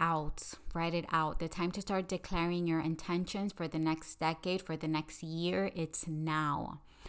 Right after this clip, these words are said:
What do you want your life to look like?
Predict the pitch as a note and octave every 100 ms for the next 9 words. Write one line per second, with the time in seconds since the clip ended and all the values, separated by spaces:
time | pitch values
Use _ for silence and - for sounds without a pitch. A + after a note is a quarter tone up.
0 | - F3+ G3 G3+ G3 F#3+ F3+ F3 E3 E3+
1 | D#3+ E3 - E3+ D#3+ D#3 - D#3 C#3+ E3
2 | -